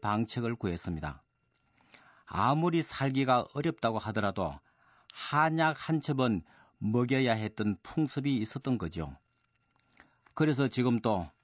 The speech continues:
가끔 나이 드신 분들은 지난 과거 고생담을 꺼낼 때 산후에 약 한 첩 먹어보지 못하고 찬물에 손을 담갔다는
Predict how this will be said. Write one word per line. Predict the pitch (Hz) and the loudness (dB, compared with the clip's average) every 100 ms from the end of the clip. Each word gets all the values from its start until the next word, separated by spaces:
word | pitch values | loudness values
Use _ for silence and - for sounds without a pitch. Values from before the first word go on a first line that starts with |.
| _ | _
가끔 | - - - 131 117 | -10 -6 0 2 4
나이 | 101 107 120 | 2 2 0
드신 | 113 110 117 104 | 0 -2 0 0
분들은 | 104 101 101 87 80 _ _ _ _ _ _ _ | 0 0 0 -2 -6 _ _ _ _ _ _ _
지난 | - 113 110 104 92 | 0 2 4 0 -4
과거 | - 92 120 135 143 127 - | -6 0 0 0 0 0 -4
고생담을 | - 123 151 147 131 135 | -4 -2 0 2 2 2
꺼낼 | 131 - 160 135 95 | 0 -2 0 0 0
때 | 92 82 69 _ _ _ _ _ _ _ _ | -4 -6 -8 _ _ _ _ _ _ _ _
산후에 | - - 117 123 120 120 104 95 | -18 -8 0 2 2 2 2 0
약 | 82 123 - | 0 -2 -2
한 | 175 | -4
첩 | 175 165 | -2 0
먹어보지 | 147 123 147 143 - 113 120 | 0 0 0 0 -2 -2 -2
못하고 | 101 107 113 107 95 76 - _ _ _ _ _ | 0 -2 -4 -2 -2 -2 -12 _ _ _ _ _
찬물에 | - 135 123 117 110 98 | -4 0 2 2 0 -2
손을 | 92 - 175 175 | -6 -6 -2 -2
담갔다는 | 160 131 123 139 - 120 101 | 0 0 0 0 2 2 0